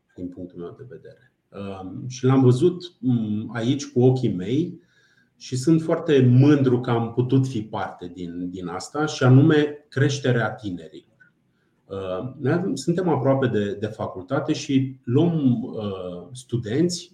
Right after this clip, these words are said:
luăm anual, cred că avem un rulaj undeva zece, doisprezece studenți care intră în internship, în, uh, în practica aceea de vară, da? Care este o practică plătită, un internship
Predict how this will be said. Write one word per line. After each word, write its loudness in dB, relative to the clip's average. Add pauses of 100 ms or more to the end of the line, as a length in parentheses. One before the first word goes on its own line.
luăm -2 (100)
anual, 2
cred -2
că -2
avem 4
un 0
rulaj 0
undeva -4
zece, -2
doisprezece -2
studenți -4
care -8
intră 0
în -8 (340)
internship, 2
în, -4
uh, -10 (680)
în 0
practica 2
aceea 4
de 0
vară, 0
da? -4
Care -4
este -4
o -4
practică -6
plătită, -6
un 0
internship -4